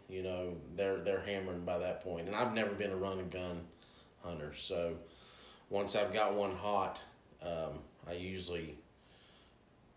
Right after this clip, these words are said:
just plop right down right there and wait for him to come to me. And the one thing that you can do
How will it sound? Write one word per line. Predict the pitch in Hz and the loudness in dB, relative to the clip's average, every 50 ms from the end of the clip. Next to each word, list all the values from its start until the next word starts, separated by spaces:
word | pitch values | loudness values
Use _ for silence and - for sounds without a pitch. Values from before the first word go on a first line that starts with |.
| - - | -20 -14
just | - 87 85 - - | -12 -12 -12 -8 -4
plop | 95 90 85 87 90 | -2 -2 -2 0 0
right | 92 87 85 82 | 0 0 0 0
down | 87 92 92 90 90 90 | 0 0 0 0 0 -2
right | 90 92 92 92 | -2 -2 -2 -2
there | 98 95 98 104 101 87 85 80 - - - - - - - - - - - - | 0 0 2 2 2 0 0 -4 -8 -12 -18 -18 -18 -18 -18 -20 -20 -20 -14 -10
and | 85 87 87 | -8 -6 -2
wait | 87 95 92 | -2 -2 -2
for | 90 - 87 | -2 -4 -6
him | 85 101 98 98 | -4 -4 -2 -4
to | 95 | -4
come | 90 - 98 95 92 92 | -4 -4 -4 -4 -2 -2
to | 90 | -2
me. | 92 98 98 | 0 0 0
And | 95 95 | 0 0
the | 101 | 2
one | 101 120 131 131 123 | 4 4 4 4 4
thing | 127 113 101 98 | 2 2 2 2
that | 98 95 92 - | 0 -2 -2 -4
you | - 95 | -6 -6
can | 90 - - 101 104 107 107 98 90 | -6 -4 -2 0 0 0 0 -2 -2
do | 92 90 90 90 92 90 | -2 0 0 0 0 0